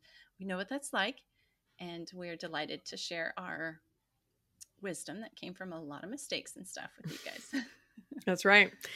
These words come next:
Speaker 2: Yeah. And, you know, I was just thinking about my early years of, of parenting. I think blogs were just coming into being a thing, being like a,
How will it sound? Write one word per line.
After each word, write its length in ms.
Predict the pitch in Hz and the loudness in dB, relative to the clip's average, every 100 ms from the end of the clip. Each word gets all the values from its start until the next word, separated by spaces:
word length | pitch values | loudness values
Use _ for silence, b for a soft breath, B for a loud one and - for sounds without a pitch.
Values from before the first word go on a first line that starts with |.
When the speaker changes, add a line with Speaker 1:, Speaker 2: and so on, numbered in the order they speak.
| B B | B B
Speaker 2:
Yeah. 220 | - 359 294 | 6 10 12
And, 160 | 240 | 12
you 60 | 262 | 12
know, 80 | 262 | 12
I 80 | 294 | 10
was 100 | 277 | 6
just 140 | - | 6
thinking 160 | 262 214 | 8 10
about 160 | 165 | 12
my 180 | 165 175 | 12 12
early 240 | 185 180 | 10 6
years 300 | 170 165 160 | 6 8 8
of, 180 | 170 160 - | 6 0 2
of 180 | 175 - | 2 4
parenting. 500 | 175 170 165 156 170 B B B | 6 6 6 4 2 B B B
I 80 | 196 | 12
think 360 | - 269 254 - | 12 6 6 4
blogs 460 | 180 175 196 190 | 10 12 12 10
were 140 | 175 165 | 2 6
just 400 | 180 180 - - _ - | 6 6 4 0 _ 2
coming 300 | 202 185 180 | 6 8 8
into 720 | - 180 180 - 180 165 165 | 6 8 8 6 8 10 8
being 280 | 170 170 170 | 8 6 6
a 60 | - | 4
thing, 400 | - 180 190 190 | 8 10 10 10
being 320 | 180 175 175 | 10 8 8
like 240 | 160 160 | 8 10
a, 260 | 156 151 | 8 8